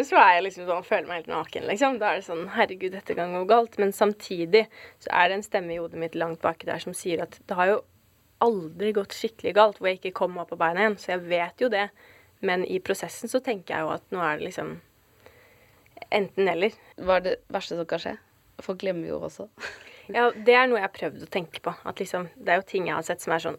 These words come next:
Speaker 1: «Oi, det var jo helt sykt», og så har jeg glemt det, så er det sånn, det bryr man seg ikke om lenger.
Speaker 2: Nei.
Speaker 1: Jeg prøver å tenke at jeg er ikke så jævla spesiell, <laughs> så folk tenker jo ikke at det på mine ting eller sånn sure tone der i tre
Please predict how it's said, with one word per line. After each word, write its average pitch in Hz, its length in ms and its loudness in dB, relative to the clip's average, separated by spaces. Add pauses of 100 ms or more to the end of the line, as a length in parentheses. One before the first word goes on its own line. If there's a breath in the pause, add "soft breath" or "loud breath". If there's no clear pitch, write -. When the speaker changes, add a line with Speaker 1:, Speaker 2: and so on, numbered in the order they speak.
Speaker 1:
«Oi, 311 240 0
det 247 400 -2
var 214 140 0
jo 208 80 -6
helt 190 180 -10
sykt», 170 320 -6
og 190 80 -6
så 196 160 0
har 180 80 4
jeg 175 80 -2
glemt 160 240 -4
det, 190 140 -6
så 185 80 2
er - 20 0
det 180 80 -8
sånn, 180 140 -8
det 185 180 -2
bryr 165 220 -6
man 160 160 -8
seg 165 100 -14
ikke - 140 -14
om - 100 -10
lenger. 196 380 0
Speaker 2:
Nei. 202 160 -6
Speaker 1:
Jeg 190 80 -14
prøver 208 160 0
å 190 80 -4
tenke 180 240 0
at - 240 -18
jeg - 500 -18
er - 80 -8
ikke - 120 -12
så 247 100 4
jævla 170 160 0
spesiell, 233 420 2 (120)
<laughs> 214 180 -14
så 233 100 4
folk 220 240 4
tenker 226 340 0
jo - 60 2
ikke 214 160 4
at 208 60 -2
det 208 400 4 (180)
på 262 160 8
mine 170 460 0 (500)
ting 196 200 -2 (180)
eller 185 220 0
sånn 180 280 -4
sure 175 480 -4
tone 175 300 -2
der 165 240 -4
i - 20 -20 (160)
tre 175 160 -2